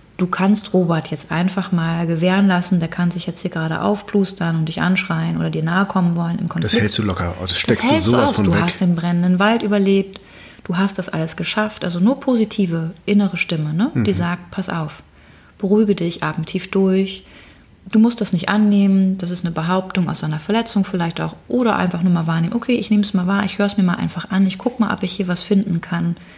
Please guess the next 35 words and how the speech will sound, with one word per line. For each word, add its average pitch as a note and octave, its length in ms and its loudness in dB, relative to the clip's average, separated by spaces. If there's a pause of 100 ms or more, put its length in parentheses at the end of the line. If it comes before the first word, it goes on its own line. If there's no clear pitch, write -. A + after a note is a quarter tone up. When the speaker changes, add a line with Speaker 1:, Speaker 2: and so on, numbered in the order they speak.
(420)
Speaker 1:
Vielleicht G3+ 400 0
kann G#3+ 160 0
ich G3+ 100 0
hier G3+ 140 -4
auch - 100 -8
was - 140 -6
lernen. F#3 320 0 (960)
Ne? A3 180 4
Also G3 140 0
ich - 160 -10
bin A3 120 4
mal G#3 140 4
neugierig, G#3+ 640 2
im E3+ 140 -2 (160)
positivsten F3+ 500 -2
Sinne F3 240 -2
offen G3 320 2 (540)
und F#3 80 0
schau F3+ 220 0
mal. D3+ 280 -4 (640)
Das - 160 -6
kann D#4 220 -4
passieren, A3+ 500 2
wenn F3+ 120 2
wir F3+ 120 -2
halt F#3 180 -4
eben F#3+ 380 0 (560)
diese B3 260 0
Stimme F#3+ 400 2
eher G#3+ 300 2
hören F#3+ 200 2
als F3+ 200 -2
die, G3+ 120 0
die G3 140 2
sagt, E3+ 460 -4